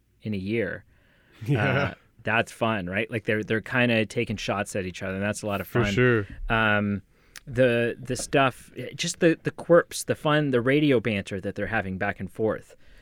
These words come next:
Speaker 1: Um, that's a lot of fun. The fact that he's not, you know, he's not able to, like, talk down to Bond as much. He's not able to, like, be that old mentor figure,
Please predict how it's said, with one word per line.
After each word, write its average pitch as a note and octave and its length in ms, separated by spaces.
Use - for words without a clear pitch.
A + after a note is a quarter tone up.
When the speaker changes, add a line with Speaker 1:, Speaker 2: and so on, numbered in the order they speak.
Speaker 1:
Um, G2+ 420
that's C3 300
a C3 60
lot F#2+ 220
of F2 80
fun. F2 400
The C#3+ 280
fact E3+ 400
that D#3 240
he's - 600
not, A#3 360
you F3+ 80
know, F#3 120
he's F3 260
not A#3+ 200
able G3+ 300
to, F#3 180
like, D3 360
talk D3+ 260
down F3 400
to A3 140
Bond G#3 420
as E3+ 220
much. G3+ 320
He's C3 160
not D#3 200
able E3 280
to, - 200
like, B2+ 320
be A#2 220
that A2 320
old A#2+ 380
mentor D#3 500
figure, G3 500